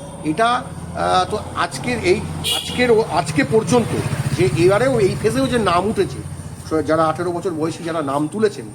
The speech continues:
তাদের কিন্তু নাগরিকত্বের পরিচয় দিয়ে নাম তুলতে হয়নি। তাদের বাবা মার ভোটার লিস্টে নাম আছে, সেইটা দিয়ে তাদের নাম উঠেছে।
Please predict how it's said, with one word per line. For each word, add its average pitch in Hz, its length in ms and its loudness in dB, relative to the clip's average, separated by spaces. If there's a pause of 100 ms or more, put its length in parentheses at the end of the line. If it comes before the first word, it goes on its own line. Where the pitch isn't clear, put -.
(280)
তাদের 202 180 -2
কিন্তু 220 180 -4
নাগরিকত্বের 175 640 0
পরিচয় 202 280 -2
দিয়ে 202 140 0
নাম 180 160 0
তুলতে 175 260 -6
হয়নি। 131 160 -2
তাদের 143 180 -4
বাবা 139 220 2
মার 190 160 2
ভোটার 160 240 -2
লিস্টে 190 280 -2
নাম 175 220 0
আছে, 294 220 -2 (340)
সেইটা 220 240 0
দিয়ে 247 140 2
তাদের 220 260 2
নাম 135 180 -4
উঠেছে। 117 260 -6